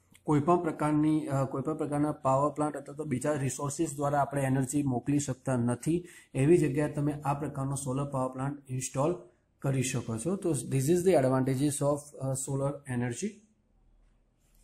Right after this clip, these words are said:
Only advantages જ કીધા છે. Disadvantages જો તમને કદાચ પૂછાય તો જે સ્ટાર્ટિંગનો જે કોસ્ટ છે, initial cost વધારે આવે છે.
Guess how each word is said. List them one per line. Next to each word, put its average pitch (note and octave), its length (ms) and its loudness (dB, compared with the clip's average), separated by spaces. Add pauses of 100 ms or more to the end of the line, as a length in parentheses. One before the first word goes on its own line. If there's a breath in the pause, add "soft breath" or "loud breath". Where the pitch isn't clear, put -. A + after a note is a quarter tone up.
(440)
Only D3+ 200 6
advantages D3+ 420 2
જ D3 340 -2
કીધા C3 280 -2
છે. C3 120 -8 (600 soft breath)
Disadvantages E3 800 4
જો D#3 140 2
તમને D3+ 240 2
કદાચ C#3+ 380 0
પૂછાય E3 320 2
તો C3 200 -4
જે C3+ 200 -4
સ્ટાર્ટિંગનો D3 540 0
જે D#3 80 2
કોસ્ટ D3+ 400 -2
છે, - 20 0
initial C#3 420 0
cost D3 380 -4
વધારે C3 440 0
આવે D3 200 0
છે. D#3+ 160 -4